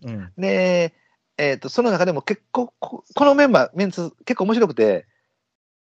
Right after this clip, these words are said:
Speaker 2: それぞれ似てないのよね。
Speaker 1: あ、わかる。うん、そうですね。確かに。
Speaker 2: うん、うん。
Speaker 1: うん。
Speaker 2: だから、あのー、で、しかもね、なんていうの？臨戦としては別に悪くないと僕は思うね。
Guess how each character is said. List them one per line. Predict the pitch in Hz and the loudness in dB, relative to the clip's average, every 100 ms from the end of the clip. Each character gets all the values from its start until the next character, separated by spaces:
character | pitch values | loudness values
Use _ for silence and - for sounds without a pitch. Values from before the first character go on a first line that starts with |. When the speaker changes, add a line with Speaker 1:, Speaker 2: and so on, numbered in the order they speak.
| - | -6
Speaker 2:
そ | 277 | -2
れ | 320 | 0
ぞ | 202 | 0
れ | 127 | -4
似 | 165 220 | -6 -4
て | 294 | -4
な | 151 | -4
い | 92 | -6
の | |
よ | 80 | -10
ね。 | 80 85 _ _ _ _ | -14 -20 _ _ _ _
Speaker 1:
あ、 | 147 | 6
わ | 151 151 | 6 6
か | 202 | 4
る。 | 156 117 | 0 0
う | 156 | -4
ん、 | 143 | -2
そ | 240 | -2
う | |
で | 139 | -2
す | 113 | -6
ね。 | 110 | -10
確 | 139 135 - | -8 -8 -4
か | |
に。 | 190 139 90 _ | -2 -4 -8 _
Speaker 2:
う | 170 | -6
ん、 | |
う | |
ん。 | 151 | -4
Speaker 1:
う | |
ん。 | 101 90 _ _ _ - - - | -6 -10 _ _ _ -20 -20 0
Speaker 2:
だ | 247 | 6
か | |
ら、 | 156 135 107 - | 8 8 6 4
あ | 147 147 | 2 6
の | 139 | 6
ー、 | 131 131 127 120 123 - _ _ _ _ _ _ - | 8 8 6 4 2 -6 _ _ _ _ _ _ -6
で、 | 196 | 0
し | |
か | 294 | 2
も | 190 | 2
ね、 | 120 98 87 _ _ _ _ _ _ _ _ - | -2 -6 -8 _ _ _ _ _ _ _ _ -12
な | 165 | -10
ん | |
て | 110 | -6
い | |
う | |
の？ | 95 147 _ | -8 -10 _
臨 | 143 185 339 339 | -6 -2 -2 -2
戦 | 359 302 | -4 -2
と | 160 | -2
し | |
て | 120 | 0
は | |
別 | 110 113 | -2 -6
に | 104 | -4
悪 | 135 135 | -4 -4
く | |
な | 95 87 | -6 -8
い | |
と | 87 | -8
僕 | 90 120 | -8 -6
は | 175 | -6
思 | 156 127 | -6 -8
う | |
ね。 | 85 | -10